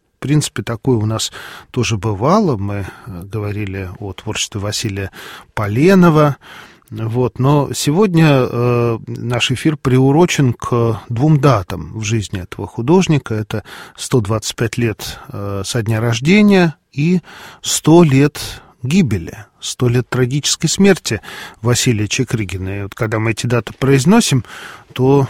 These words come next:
э, оторопь берет, ведь двадцать пять лет всего, э, прожил этот человек на Божьем свете,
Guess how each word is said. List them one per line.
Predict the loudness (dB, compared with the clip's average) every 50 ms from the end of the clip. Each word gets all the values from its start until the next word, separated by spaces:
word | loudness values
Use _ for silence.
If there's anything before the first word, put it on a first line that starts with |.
| -4 -10 -8
э, | -4 -2 -2 0 0 0 0 -2 0
оторопь | 0 0 2 4 4 4 2 2 -2
берет, | -2 -2 0 2 2 0 0 -2 -4
ведь | -6 -6 -6 -8 -10 -10 -10
двадцать | -8 -6 0 2 2 2 2 -2 -6 -6 _
пять | 0 0 0 0 0
лет | 0 0 0 0 -2 -8 -14 -14 -14 -14
всего, | -12 -8 -6 -6 -4 -2 -2 -2 -4 -6 -8 -14 -16 -16 -18 -18 -20 -20 _ _ -14
э, | -8 -6 -4 -4 -4 -6 -8 _ _ _ _
прожил | -4 0 2 2 4 6 6 6 6 6 4 0 -4 -10 -10 -10
этот | -8 -8 -8 -8 -8
человек | -6 -4 -4 -2 -2 -2 -2 -4 -4 -6 -8 -8 -6
на | -4 -4 -4 -4 -6 -6
Божьем | -8 -6 -4 -2 -2 -2 -2 -2 -2 -2
свете, | -2 -2 0 2 4 4 4 2 2 0 0 -2 -2